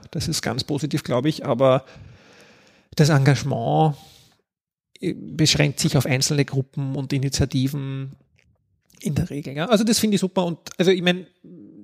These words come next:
da, glaub ich, kann auch der, die Politik durchaus versuchen,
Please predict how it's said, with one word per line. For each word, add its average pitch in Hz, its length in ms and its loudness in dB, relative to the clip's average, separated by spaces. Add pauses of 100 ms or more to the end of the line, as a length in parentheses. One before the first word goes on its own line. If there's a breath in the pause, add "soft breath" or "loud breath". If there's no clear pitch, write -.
(180)
da, 185 500 4
glaub 196 240 4
ich, - 120 -2
kann 190 220 2
auch - 460 -4
der, 180 420 -2
die - 120 -10
Politik 170 540 0
durchaus - 840 2 (960 soft breath)
versuchen, 165 760 0